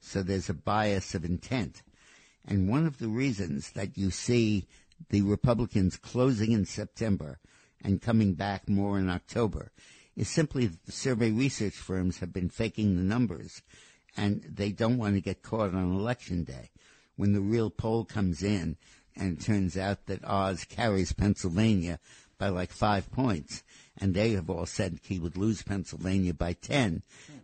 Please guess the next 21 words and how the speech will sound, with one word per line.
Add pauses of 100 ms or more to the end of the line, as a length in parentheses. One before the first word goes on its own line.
And (240)
they
have
egg
on
their
face. (540)
And
having
blown
the
calls
in
twenty-eight,
twenty
sixteen, (380)
twenty
eighteen,
and
twenty
twenty,